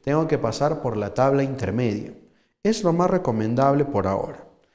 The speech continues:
Entonces, vamos a hacer una consulta que nos permita unir esas tres tablas.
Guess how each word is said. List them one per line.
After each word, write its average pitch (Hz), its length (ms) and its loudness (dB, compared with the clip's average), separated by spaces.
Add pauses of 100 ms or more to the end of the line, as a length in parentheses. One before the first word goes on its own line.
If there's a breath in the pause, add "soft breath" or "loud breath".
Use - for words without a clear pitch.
(200)
Entonces, 110 560 -2
vamos 117 320 2
a 156 60 4
hacer 160 200 0
una 165 200 0
consulta 151 600 -2
que 110 120 -8
nos 98 180 -6
permita 135 500 -4
unir 139 320 -2
esas 104 300 -4
tres 104 260 -4
tablas. - 480 -6